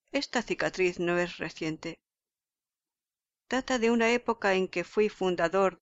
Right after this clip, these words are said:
de una ciudad. Hace de esto unos quince años. Y ocurrió en la Columbia Británica, en el Canadá. Cox City. Una ciudad de cinco mil almas.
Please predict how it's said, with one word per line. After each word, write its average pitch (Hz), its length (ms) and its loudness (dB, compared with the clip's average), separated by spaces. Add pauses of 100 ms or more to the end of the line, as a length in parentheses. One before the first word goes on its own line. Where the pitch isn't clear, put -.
(120)
de 202 160 0
una 196 320 4
ciudad. 165 480 -4 (1200)
Hace 262 280 0
de 254 140 2
esto 196 440 0
unos 196 320 2
quince 180 460 2
años. 165 480 -2 (1040)
Y 220 120 2
ocurrió 226 600 0
en 180 140 0
la 160 140 2
Columbia 170 560 0
Británica, 156 840 -6 (600)
en 185 120 2
el 170 140 -2
Canadá. 185 500 -4 (1700)
Cox - 560 -2
City. - 480 -4 (1700)
Una 185 220 2
ciudad 190 400 0
de 175 140 -2
cinco 170 360 0
mil 165 200 0
almas. 160 640 -4